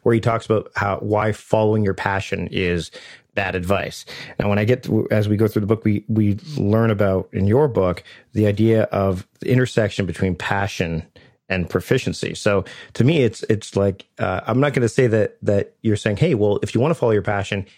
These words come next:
here's how you can be proficient in it." Can you explain that a little bit so that people, uh, can understand, "Hey, you know, I'm really passionate about this thing.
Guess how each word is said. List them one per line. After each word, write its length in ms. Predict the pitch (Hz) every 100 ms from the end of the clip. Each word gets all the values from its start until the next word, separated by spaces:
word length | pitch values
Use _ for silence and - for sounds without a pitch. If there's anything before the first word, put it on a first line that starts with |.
| _
here's 220 | 123 123
how 140 | - 110
you 120 | 104
can 140 | 104
be 40 | 95
proficient 440 | 95 113 143 104
in 60 | 101
it." 40 |
Can 140 | 135
you 100 | 165 175
explain 560 | 139 - - 120 123 131
that 160 | 123
a 60 | 127
little 240 | 123 131
bit 180 | 127 120
so 140 | - 107
that 160 | 104
people, 400 | 123 110 110 104 - - - -
uh, 160 | 101 101
can 160 | -
understand, 340 | 113 101 - 104
"Hey, 80 | 143
you 140 | 127
know, 160 | 135 -
I'm 180 | 110
really 240 | 107 131 131
passionate 400 | - 113 - 107
about 80 | -
this 140 | -
thing. 220 | 104 98